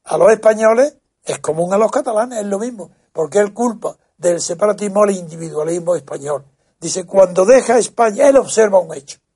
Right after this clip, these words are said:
Y como era una persona inteligente y un escritor brillantísimo, escribe, pero como no tenía ni idea de lo que son las ideas políticas ni de historia política,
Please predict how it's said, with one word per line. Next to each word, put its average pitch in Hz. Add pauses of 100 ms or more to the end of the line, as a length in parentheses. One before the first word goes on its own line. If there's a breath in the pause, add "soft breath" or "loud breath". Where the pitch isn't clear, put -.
(380)
Y -
como 151
era 180
una 185
persona 185
inteligente 202
y 160
un 165
escritor 175
brillantísimo, 196 (240)
escribe, 175
pero 160
como 143
no 151
tenía 160
ni 160
idea 156 (360)
de 143
lo 139
que 135
son 160
las 160
ideas 160
políticas 175
ni 143
de 143
historia 170
política, 190